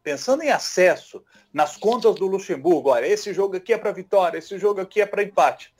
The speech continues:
O jogo do Vasco, por exemplo, é, eu acho que nas contas do Luxemburgo, o jogo do Vasco tava um empate. Um empate de bom tamanho ali, pensando aí em acesso, ganhando os jogos em casa,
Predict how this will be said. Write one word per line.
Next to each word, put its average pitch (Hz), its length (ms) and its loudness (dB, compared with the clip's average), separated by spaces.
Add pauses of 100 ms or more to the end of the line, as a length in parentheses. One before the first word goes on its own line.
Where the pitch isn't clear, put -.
(300)
O 302 60 -2
jogo 285 260 2
do 208 120 -2
Vasco, 190 560 0
por 180 160 -8
exemplo, 139 520 -4 (400)
é, - 380 4
eu 254 160 8
acho 262 220 2
que 349 60 -8
nas 302 200 -2
contas 247 320 0
do 208 100 -2
Luxemburgo, 196 600 -2
o 240 40 -4
jogo 262 360 0
do 311 120 -2
Vasco 262 440 0
tava 311 260 0
um 330 100 -8
empate. 285 600 -4 (320)
Um 254 80 -8
empate 240 360 0
de 185 120 -8
bom 196 280 2
tamanho 190 560 0
ali, 170 580 -4
pensando 180 640 2
aí 170 600 -2
em 180 200 -2
acesso, 160 640 2
ganhando 165 380 0
os 151 60 -4
jogos 160 280 2
em 113 100 -10
casa, 202 640 0